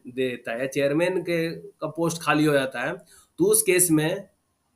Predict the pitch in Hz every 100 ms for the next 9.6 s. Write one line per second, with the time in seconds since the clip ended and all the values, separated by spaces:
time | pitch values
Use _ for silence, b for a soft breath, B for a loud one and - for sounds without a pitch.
0 | _ _ _ _ _ _ _ _ _ _
1 | _ _ - 151 160 - - 131 147 147
2 | 208 196 175 175 160 156 147 143 139 139
3 | 131 - 131 156 170 170 170 170 151 151
4 | 190 190 180 170 170 170 156 143 123 120
5 | 151 165 147 147 143 147 - 139 - B
6 | B B - 190 233 - - - - -
7 | - - - - - 135 156 156 156 165
8 | 160 170 226 151 156 151 156 151 147 131
9 | 127 135 131 156 143 -